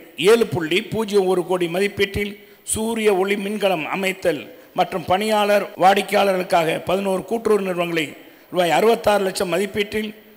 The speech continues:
சுத்திகரிக்கப்பட்ட குடிநீர் வழங்குதல். பதினாறு,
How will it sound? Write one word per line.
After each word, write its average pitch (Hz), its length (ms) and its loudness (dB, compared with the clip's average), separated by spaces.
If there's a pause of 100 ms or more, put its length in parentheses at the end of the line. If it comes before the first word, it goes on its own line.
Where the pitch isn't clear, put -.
(120)
சுத்திகரிக்கப்பட்ட 202 840 0
குடிநீர் 185 300 -4
வழங்குதல். 165 560 0 (1160)
பதினாறு, 175 540 2